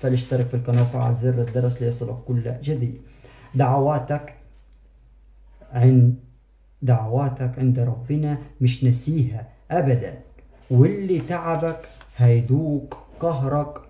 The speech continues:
عن قريب. دعواتك عند ربنا مش نسيها أبدًا، واللي، آه، تعبك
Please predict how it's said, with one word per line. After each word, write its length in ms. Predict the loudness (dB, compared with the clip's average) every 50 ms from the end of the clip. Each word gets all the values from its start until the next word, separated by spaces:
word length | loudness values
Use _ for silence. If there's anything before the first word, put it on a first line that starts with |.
| -14 -6 -2
عن 180 | 0 0 0
قريب. 520 | 0 0 2 4 4 4 4 2 2 0 -2 -4 -12 -20 -20 -10 -2
دعواتك 800 | 0 2 2 2 2 0 2 2 2 2 0 0 -2 -4 -4 -4
عند 240 | -2 -2 -2 0 0
ربنا 640 | 0 0 0 -2 -2 -2 -2 -2 -2 -2 -4 -2 0
مش 280 | 0 0 0 0 0
نسيها 680 | 0 0 0 -2 -2 0 0 2 2 2 2 0 -2 -2
أبدًا، 360 | 0 0 0 -2 -2 -8 -12 -16 -20 -20 -12 -4
واللي، 640 | 2 4 4 4 4 2 -2 -2 -2 -2 -2 -4 -6 -8 -12 -18 -20 _ _ -8 -6
آه، 180 | -6 -6 -6 -8 -4
تعبك 640 | -2 -2 -2 0 -2 -2 0 0 -2 -2 -6 -10